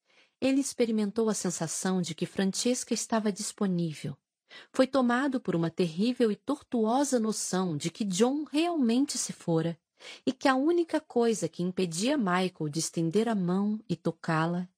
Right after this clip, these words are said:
era a própria consciência. Era quase engraçado. Quase. E lá estava ela, ainda sem a menor noção dos sentimentos dele,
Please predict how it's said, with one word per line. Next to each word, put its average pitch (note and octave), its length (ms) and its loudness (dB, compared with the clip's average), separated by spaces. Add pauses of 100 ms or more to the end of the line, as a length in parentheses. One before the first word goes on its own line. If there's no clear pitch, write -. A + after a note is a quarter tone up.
(240)
era F#3+ 320 0
a F#3 100 -2
própria A#3 560 -4
consciência. E3+ 840 -4 (1080)
Era B3+ 320 -4
quase D#4+ 420 -2
engraçado. A#3+ 720 0 (1040)
Quase. F#3 520 -4 (1080)
E A#3+ 60 2
lá G#3+ 160 2
estava F#3 360 -4
ela, C3+ 340 -8 (680)
ainda B3+ 460 2
sem A3+ 240 -2
a A3+ 40 2
menor A3 440 0
noção B3 480 0
dos F#3 140 -2
sentimentos F3+ 640 0
dele, E3+ 420 -2